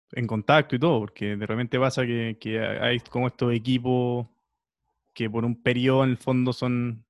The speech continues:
son un equipo, son un grupo, pero después se van como desmantelando, o algunos se pelean, o qué sé yo.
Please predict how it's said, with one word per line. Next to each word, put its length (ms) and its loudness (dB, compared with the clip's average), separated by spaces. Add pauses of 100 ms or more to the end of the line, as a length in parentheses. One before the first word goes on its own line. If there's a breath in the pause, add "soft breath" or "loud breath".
(120)
son 220 -4
un 120 2
equipo, 360 2
son 140 0
un 140 0
grupo, 320 2
pero 160 0
después 300 -4
se 100 -4
van 140 0
como 420 -2
desmantelando, 880 2
o 220 0
algunos 320 -2
se 120 -4
pelean, 440 2
o 80 -2
qué 80 -2
sé 160 -8
yo. 160 -2